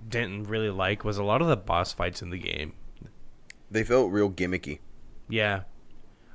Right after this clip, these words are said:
Speaker 2: The
Speaker 1: Um,
Speaker 2: second time around, they definitely felt way more gimmicky than the first time I played the game.
Speaker 1: Yeah, and,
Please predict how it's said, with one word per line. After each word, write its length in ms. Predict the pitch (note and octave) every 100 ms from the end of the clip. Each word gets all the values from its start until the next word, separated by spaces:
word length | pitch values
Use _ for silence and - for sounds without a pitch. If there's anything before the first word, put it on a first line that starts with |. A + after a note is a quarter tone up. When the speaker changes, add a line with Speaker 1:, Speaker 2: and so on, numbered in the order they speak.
| -
Speaker 2:
The 40 |
Speaker 1:
Um, 360 | A2+ A2+ A2 G#2
Speaker 2:
second 300 | G#2 G2+ A2
time 240 | A#2 G2+
around, 140 | G2 F#2
they 120 | F2+
definitely 460 | D#2+ F2 F#2 E2+
felt 320 | F2 F2 D#2 -
way 300 | D#2+ E2+ E2+
more 200 | E2+ E2
gimmicky 520 | D#2+ D#2+ D2+ C#2 C#2
than 120 | C#2
the 80 | C2
first 260 | D2+ C#2+
time 140 | E2 D2+
I 60 |
played 260 | C2 - A1+
the 60 | C#2
game. 260 | G1+ G1+ - - - - - - - - -
Speaker 1:
Yeah, 280 | A#2+ C3+ C#3
and, 460 | B2+ B2 A2+ G#2+